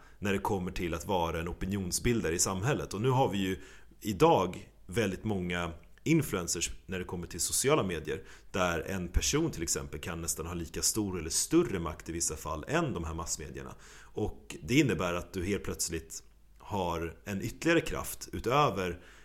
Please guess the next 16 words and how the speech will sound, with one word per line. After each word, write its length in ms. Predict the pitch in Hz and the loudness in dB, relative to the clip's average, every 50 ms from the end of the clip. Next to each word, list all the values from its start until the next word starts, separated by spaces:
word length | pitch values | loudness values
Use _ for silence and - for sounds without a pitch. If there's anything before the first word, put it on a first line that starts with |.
| - - - | -18 -10 -8
Expressen, 760 | - - - - 87 87 87 - - - 85 85 85 82 - | -6 -4 -4 -2 -2 0 2 4 4 4 2 0 -4 -4 -4
Aftonbladet, 880 | - 95 - - - 85 82 80 87 87 87 85 80 78 82 80 - - | -4 -2 -4 -4 -4 -6 -6 -4 -4 -4 -4 -4 -4 -4 -4 -6 -6 -6
tidningar, 360 | - 104 90 85 87 87 85 | -4 -4 -2 -2 -4 -4 -2
T 280 | 80 - 98 92 87 82 | -2 0 0 2 0 0
V, 320 | 73 82 85 82 82 80 71 | 0 -2 -2 0 0 -2 -2
S 200 | 80 - - - | -2 -2 -2 -2
V 60 | 85 | -2
T, 260 | - - 82 82 80 78 - - - | -4 -4 -4 -4 -4 -6 -8 -14 -12
radion 480 | - 90 90 82 82 76 85 85 85 82 | -4 -2 -2 0 0 -2 -2 -4 -4 -4
och 80 | 78 | -4
så 100 | - 80 | -4 -4
vidare, 180 | 85 76 76 78 76 - - - - - - - - - - - - - - - - - - | -4 -6 -6 -8 -10 -14 -20 -20 -20 -20 -20 -20 -20 -20 -20 -20 -20 -20 -16 -8 -8 -4 0
som, 320 | - - 113 98 95 101 - - | 0 0 2 0 -2 -4 -6 -4
som 240 | - - 110 98 95 | -2 -2 -2 -2 -2
kan, 380 | 110 107 95 92 92 90 92 | 0 0 0 0 0 -2 0
eh, 220 | 90 90 90 87 | 0 0 -2 -2